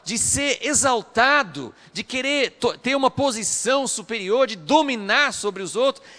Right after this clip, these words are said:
es-, esse desejo tem que morrer, tem que passar pela cruz. E o que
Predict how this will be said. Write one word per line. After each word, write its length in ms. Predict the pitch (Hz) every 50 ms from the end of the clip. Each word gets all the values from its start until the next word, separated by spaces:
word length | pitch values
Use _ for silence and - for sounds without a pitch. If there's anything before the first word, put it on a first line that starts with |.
| - - _ _ _
es-, 380 | - 233 262 269 254 - - -
esse 340 | 208 262 302 262 - 208
desejo 560 | 175 175 175 143 123 143 180 196 208 175 175 165 - _ _ _
tem 240 | - 185 190 202 196
que 160 | 170 - -
morrer, 640 | 151 147 151 147 139 - - 117 135 135 123 113 113 - - _ _ _ _ _ _ _ _ _ _ _ _ -
tem 180 | 156 170 175 160
que 120 | - 156
passar 640 | - _ 160 139 - - - - - 139 139 127 123
pela 260 | - - 127 113 110
cruz. 640 | - - - 120 - 104 92 - - - - - _ _ _ _ _ _ _ _ _ _ _ _ _ _ _ _ _ _ _ _ _
E 100 | - 147
o 60 | 156
que 460 | - - - - 240 269 254 202 151